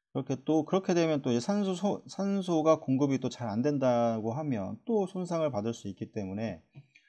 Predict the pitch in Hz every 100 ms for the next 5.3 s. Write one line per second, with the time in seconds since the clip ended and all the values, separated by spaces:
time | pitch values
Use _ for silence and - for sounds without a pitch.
0 | _ _ _ 123 120 139 160 - 156 135
1 | 123 107 107 - 117 113 110 120 135 147
2 | 147 139 110 107 101 101 104 104 107 147
3 | 143 120 160 165 139 104 104 101 95 117
4 | 113 101 117 - 98 92 131 147 95 92
5 | 90 113 165